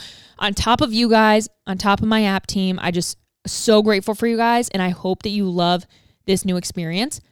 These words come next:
The other thing that we're doing for you guys this year is a payment plan for both challenge options. I know a lot of people, um, have expressed interest in this for the coached challenge, right?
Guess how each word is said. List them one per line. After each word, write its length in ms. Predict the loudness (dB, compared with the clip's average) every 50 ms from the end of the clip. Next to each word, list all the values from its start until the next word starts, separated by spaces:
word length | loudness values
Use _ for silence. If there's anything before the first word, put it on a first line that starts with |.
| _ _ _ _ _ _ _ _ _ _ 0
The 120 | 2 2
other 140 | 4 4 2
thing 180 | 2 0 0
that 100 | 0 2
we're 100 | 2 2
doing 280 | 2 2 2 0 0 0
for 120 | 0 0
you 140 | 2 2 2
guys 420 | 2 2 2 2 0 0 -2 -6 -12 _ _ _ _ _ -6
this 340 | -2 -2 -2 -2 -2 -2
year 340 | -2 0 0 0 0 -2 -4 -10 _ _ _ _ _ _ _ _ _ _ _ _ _ _ _ _ _ _ -20 -4 _
is 380 | 6 6 8 8 6 4 2 -2 -2
a 220 | 0 2 2 2 2
payment 440 | 2 2 2 2 0 0 -2 0 0
plan 340 | 0 2 2 2 0 0
for 180 | -2 -2 -2 -2
both 540 | -2 _ _ -2 0 2 0 0 -2 -6 -18 _ _ _ _ _ _ _ _ _ _ -6
challenge 440 | -4 -4 -4 -4 -4 -8 -6 -6
options. 580 | -6 -6 -8 -8 -10 -12 -12 -12 -14 -14 -16 -18 _ _ _ _ _ _ _ _ _ 0
I 100 | 2 4
know 160 | 6 6 6
a 20 |
lot 220 | 4 4 2 2 2
of 60 | 0
people, 640 | 0 -2 -2 0 2 4 4 4 4 2 -2 _ _ _ _ _ -4
um, 460 | -2 0 0 0 0 -2 -4 -6 -8 -10 -6
have 160 | -4 -4 -4
expressed 400 | -4 -2 0 0 0 0 0 -2
interest 360 | -4 -4 -2 -2 -2 -2 0
in 120 | 0 0 2
this 260 | 0 0 -2 -6 -10 _ _ _
for 160 | -4 -4 -4
the 80 | -4
coached 480 | -4 -2 0 0 0 0 -4 -8 -12 -12 -10 -6
challenge, 540 | -4 -2 -2 -2 -2 -4 -6 -8 -10 -10 -6
right? 280 | -4 -4 -4 -4 -6